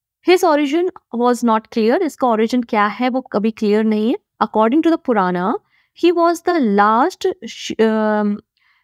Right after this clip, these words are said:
last king from the Shudra women, अ, जो था वो लास्ट शिशु, अ, शिशुनाग किंग था from the Shudra women। और जैन टेक्स्ट से और ग्रीक टेक्स्ट से हमको मिलता है कि ये एक बार्बर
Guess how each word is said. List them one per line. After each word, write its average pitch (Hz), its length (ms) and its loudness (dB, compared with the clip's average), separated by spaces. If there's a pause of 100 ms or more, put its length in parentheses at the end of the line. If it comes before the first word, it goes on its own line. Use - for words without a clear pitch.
last 254 460 2
king 294 500 0
from 233 280 0
the 269 80 0
Shudra 226 380 -2
women, 160 280 -4 (380)
अ, 196 140 2
जो 247 180 0
था 285 160 -2
वो 294 120 0
लास्ट 262 460 2
शिशु, 269 320 -4 (140)
अ, 214 220 -2
शिशुनाग 262 580 0
किंग 247 280 0
था 233 280 0 (220)
from 226 160 2
the - 140 -4
Shudra 214 280 -2
women। 185 260 0 (460)
और 262 60 2
जैन 240 360 2
टेक्स्ट - 360 -4
से 311 120 0
और 302 100 0
ग्रीक 226 360 0
टेक्स्ट - 260 -6
से 294 100 0
हमको 269 260 0
मिलता 233 320 0
है 214 260 -2
कि 320 140 -4
ये 330 220 2
एक - 360 -6
बार्बर 208 600 2